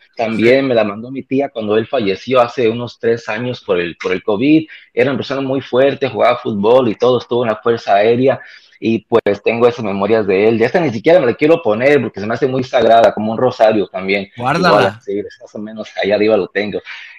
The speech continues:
Speaker 1: Em, sí, les tengo unas preguntas. Si me dan chance,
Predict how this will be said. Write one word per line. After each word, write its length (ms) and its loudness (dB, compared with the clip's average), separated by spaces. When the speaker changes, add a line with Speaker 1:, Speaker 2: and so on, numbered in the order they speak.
Speaker 1:
Em, 640 4
sí, 220 4
les 100 4
tengo 160 0
unas 140 0
preguntas. 640 2
Si 140 -14
me 80 -2
dan 160 0
chance, 460 0